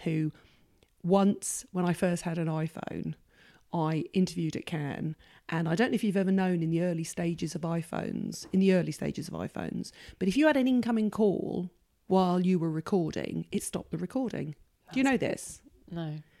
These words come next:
Speaker 1: So I came out and I had thirty seconds of a twenty-minute interview. Luckily enough, this person said the same every year, so <laughs>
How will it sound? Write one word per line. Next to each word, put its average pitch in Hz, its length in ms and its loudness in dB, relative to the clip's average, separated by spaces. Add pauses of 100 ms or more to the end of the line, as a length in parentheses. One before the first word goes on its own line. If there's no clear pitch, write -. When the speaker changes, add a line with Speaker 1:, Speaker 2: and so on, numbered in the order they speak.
(180)
Speaker 1:
So 196 360 2
I 175 60 -8
came 196 220 2
out 180 120 -2
and 180 80 -2
I 180 60 0
had 175 100 -2
thirty 185 340 -6
seconds 165 840 -6 (360)
of - 80 -14
a - 40 -4
twenty-minute 160 560 -4
interview. 160 380 -6 (340)
Luckily 254 260 0
enough, 185 240 2
this 180 140 -2
person 180 320 -2
said 160 160 -4
the - 80 -10
same 156 240 -2
every 151 220 -4
year, 151 220 -4
so 160 320 -6 (280)
<laughs> - 0 -